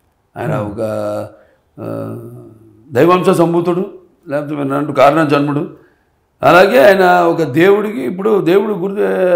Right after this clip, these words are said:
Speaker 1: ఎలా గుర్తుండిపోయాడు? భక్తుడి వల్ల గుర్తుండిపోయాడు కాబట్టి దేవుడు దేవుడిగా గుర్తుండలా ఇప్పుడు.
Speaker 2: అవును.
Speaker 1: ఒక ఆంజ-, రాముడు అంటే ఆంజనేయ స్వామి వల్ల, వాడికి రాముడు గుర్తుండిపోయాడు మనకి. రాముడు దేవుడని, ఆంజనేయ స్వాముడు ఆయన భక్తుడని. So ఆయన ద్వారా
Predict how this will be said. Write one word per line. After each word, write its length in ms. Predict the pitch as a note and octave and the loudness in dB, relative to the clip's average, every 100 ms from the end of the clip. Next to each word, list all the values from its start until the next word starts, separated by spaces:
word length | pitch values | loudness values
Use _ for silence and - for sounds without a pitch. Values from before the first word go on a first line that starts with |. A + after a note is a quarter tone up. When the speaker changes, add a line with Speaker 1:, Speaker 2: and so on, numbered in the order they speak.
| E3+ D#3 D3 C#3+ C#3 | 0 0 0 0 2
Speaker 1:
ఎలా 140 | E3+ | 2
గుర్తుండిపోయాడు? 680 | F3+ F3+ F#3+ F3 F3 E3+ E3+ F3 - _ _ _ _ - | 0 -2 -6 -4 -4 -2 -4 -8 -18 _ _ _ _ -6
భక్తుడి 300 | C#3+ F#3 F3+ | 0 2 4
వల్ల 180 | F#3 | 2
గుర్తుండిపోయాడు 540 | E3 D3+ D#3+ D#3 D#3 D3+ | 2 -2 -2 0 0 2
కాబట్టి 280 | D3 D3 E3+ | 0 -2 -4
దేవుడు 340 | D#3 E3+ D#3+ | -2 -4 -2
దేవుడిగా 360 | D3+ E3+ F3 F3+ | -2 -2 -2 -2
గుర్తుండలా 540 | D#3 D3+ D#3 D3 C3 | -2 -8 -6 -4 -4
ఇప్పుడు. 240 | A#2 B2+ A#2 - _ _ C3+ | -6 -12 -14 -18 _ _ -12
Speaker 2:
అవును. 160 | A#2 | -4
Speaker 1:
ఒక 80 | A#2+ | 0
ఆంజ-, 200 | E3+ D#3+ | 2 4
రాముడు 420 | C#3 D#3 G3+ G3 | 4 2 2 2
అంటే 160 | G3+ G#3 | 4 4
ఆంజనేయ 360 | F#3+ G#3 G3+ | 2 2 0
స్వామి 240 | E3+ F#3 F#3 | 2 0 2
వల్ల, 340 | E3 C3+ - - - _ - | 0 -2 -4 -12 -20 _ -6
వాడికి 320 | C#3+ E3+ F#3+ | -2 0 0
రాముడు 300 | F3 F3 F#3 | 2 2 0
గుర్తుండిపోయాడు 560 | D#3 E3 F3 D#3 C#3 C3+ | -4 -6 -8 -6 -4 -4
మనకి. 380 | A2+ G#2+ F2+ - _ - A2+ - | -6 -10 -14 -20 _ -20 -20 -8
రాముడు 300 | C3 C#3+ F3 | 0 0 2
దేవుడని, 600 | D3 D3 D3 D3 D3+ E4+ - - - - _ B2 | 2 0 0 0 -2 -4 -6 -14 -20 -20 _ 2
ఆంజనేయ 500 | C#3 F#3+ F3 D#3 D3+ | 2 2 2 0 0
స్వాముడు 460 | C3 C#3+ C#3 C#3+ - - _ _ | 0 -2 -2 -8 -12 -20 _ _
ఆయన 420 | B2+ C3+ C3+ C3+ | -4 -2 -2 -4
భక్తుడని. 640 | B2+ B2 B2 D#3 C#3 C3 F3+ - _ _ _ C3+ | -2 -4 -2 -2 -2 -4 -10 -16 _ _ _ -4
So 60 | |
ఆయన 300 | A#2+ A#2+ F3 | 0 0 0
ద్వారా 320 | D3+ C#3+ A2 | 2 2 0